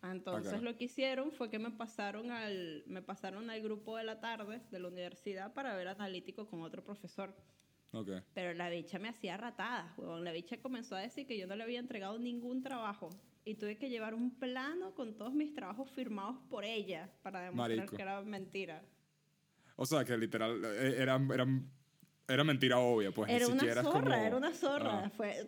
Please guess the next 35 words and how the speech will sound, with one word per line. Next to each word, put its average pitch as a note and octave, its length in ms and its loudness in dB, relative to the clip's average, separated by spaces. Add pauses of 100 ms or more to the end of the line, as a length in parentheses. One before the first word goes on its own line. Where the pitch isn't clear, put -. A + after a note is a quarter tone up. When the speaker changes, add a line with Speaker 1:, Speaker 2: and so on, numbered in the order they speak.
Speaker 1:
totalmente C#4 640 2
adrede. C4 640 2 (540)
Me, B3+ 280 4
me C4 160 4
Speaker 2:
Man. A3 100 2
Speaker 1:
salvé B3 300 4
fue F4 180 -2
porque F4 300 0
de G#3+ 100 2
pana G#3+ 280 -2
yo C#4 120 0
me D4 140 4
llevaba G#3+ 320 2
bien C#4 220 0
con C#4 280 2
todos C#4 220 0
los D4+ 180 -2
profesores. G#3+ 540 -4 (640)
Absolutamente C#4 920 0
con B3+ 240 -4
todos C#4+ 180 -2
los D4+ 120 -4
profesores C4+ 480 -4
yo C#4 80 -4
me B3+ 140 -4
llevaba G#3+ 260 -2
bien, A3 260 -4
porque G3 220 -8
yo F#3 140 -4
respeto C4 440 -4
a F#3 40 -2
las F3+ 140 -4
personas, F#3+ 600 -6
¿no? C#4+ 300 -8
Speaker 2:
Sí. - 100 -4